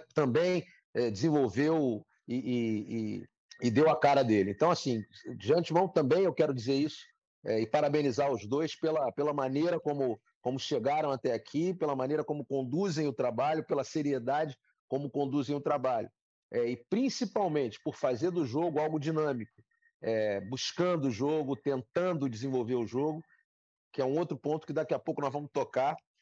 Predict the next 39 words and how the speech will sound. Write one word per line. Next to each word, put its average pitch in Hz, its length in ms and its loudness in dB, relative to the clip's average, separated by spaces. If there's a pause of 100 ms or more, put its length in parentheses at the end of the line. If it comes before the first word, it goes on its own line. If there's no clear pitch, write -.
(240)
é, 107 460 0
e 107 100 -8
que 143 340 0
a 123 80 4
gente 147 320 -4
vem 160 180 2
conversando 143 640 -2
muito, 165 440 -2
de 117 80 -6
maneira 139 320 0
bem 156 160 -2
educada, 156 640 -2
vem 143 160 -4
pontuando, 151 760 -2 (340)
em 151 220 -2
que 202 200 -2
em - 20 8
algumas 175 480 4
partidas 165 500 2
as 160 160 0
coisas 151 240 0
não 156 140 0
acontecem 151 500 -2
dessa 143 260 -2
maneira. 135 460 0 (340)
Isso - 280 -4
prejudica 147 500 -2
também 139 500 -2 (320)
um 131 140 -4
pouco, 143 680 -2
é, 110 480 2
o 113 120 -2
espetáculo, 143 720 -2
prejudica 123 460 -4
um 127 60 -6
pouco 135 260 -4
a 131 60 -2
nossa 131 200 -6
modalidade. 127 520 -2